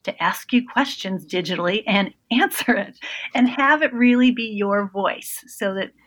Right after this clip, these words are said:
people who are observing this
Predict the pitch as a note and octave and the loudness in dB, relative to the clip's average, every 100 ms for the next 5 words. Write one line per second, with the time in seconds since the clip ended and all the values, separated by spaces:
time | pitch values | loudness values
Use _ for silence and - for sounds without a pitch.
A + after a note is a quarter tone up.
0 | _ _ - C4+ B3 B3 B3+ B3+ B3 G3+ | _ _ -2 0 2 0 0 0 2 0
1 | F#3+ F#3 G3+ G#3+ B3+ B3 F#3+ E3+ F3 F3+ | 0 -4 -2 2 2 2 -2 -4 -6 -6
2 | - | -10